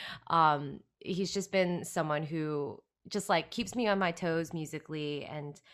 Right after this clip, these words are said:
I'm so proud of everything that we've been working on, and we're, like, working on our own, like, side project, um, over, like, the past couple months.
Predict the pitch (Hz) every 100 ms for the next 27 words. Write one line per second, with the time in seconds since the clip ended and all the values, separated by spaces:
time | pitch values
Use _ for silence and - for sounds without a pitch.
0 | - 180 196 185 180 160 156 147 151 151
1 | 143 139 139 147 143 135 151 139 139 143
2 | 139 143 143 143 _ _ - 156 185 180
3 | 175 147 147 147 139 147 143 143 - -
4 | - - - 151 143 151 - - - -
5 | - - - 151 151 147 170 - - 160
6 | 151 151 160 - 143 - - 151 151 -
7 | - - -